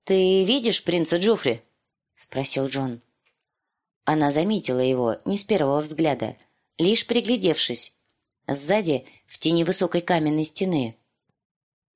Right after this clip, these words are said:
Принца окружали мужчины, которых Ария не знала. Незнакомые ей молодые сквайры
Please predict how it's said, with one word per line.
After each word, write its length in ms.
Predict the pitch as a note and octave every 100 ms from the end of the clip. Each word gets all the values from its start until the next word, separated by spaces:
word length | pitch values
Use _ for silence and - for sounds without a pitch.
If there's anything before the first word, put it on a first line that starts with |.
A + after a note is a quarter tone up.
| -
Принца 560 | E3+ A3 - C3+ B2 - _ -
окружали 540 | C#3+ D3 D3 F3 A#3
мужчины, 680 | B3+ B3 - E3+ C#3+ B2 A#2+ _ _ _ _ -
которых 440 | C3+ C#3+ D3 - -
Ария 520 | C3+ C3+ D3 F3 F3
не 240 | E3 D3+ D3+
знала. 540 | D#3 G3 G3+ C3+ A#2+ - _ _ _ _ _ -
Незнакомые 720 | E3 E3 E3+ C4 C4 B3 G#3
ей 200 | G3+ G3
молодые 440 | E3+ F3 D#3+ D3+
сквайры 640 | - - F3 G#3+ E3 B2+